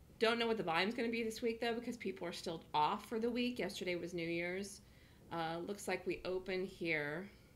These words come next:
two sixty-seven eighty-four. Closed. Yeah, so we opened up a buck. So we'll see what the market does, but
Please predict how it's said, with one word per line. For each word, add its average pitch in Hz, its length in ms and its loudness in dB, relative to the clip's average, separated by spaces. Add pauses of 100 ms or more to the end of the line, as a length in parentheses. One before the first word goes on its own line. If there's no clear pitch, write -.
(960)
two 226 100 2
sixty-seven 202 640 -2
eighty-four. 254 760 0 (1600)
Closed. 247 1400 2 (1400)
Yeah, - 100 -10 (100)
so - 120 -8
we 190 140 2
opened 202 220 0
up 160 100 -2
a 156 60 -10
buck. 139 240 -8 (640)
So 302 140 0
we'll 330 80 2
see 415 120 0
what 508 140 2
the 403 80 4
market 269 340 4
does, 185 400 2
but 196 200 8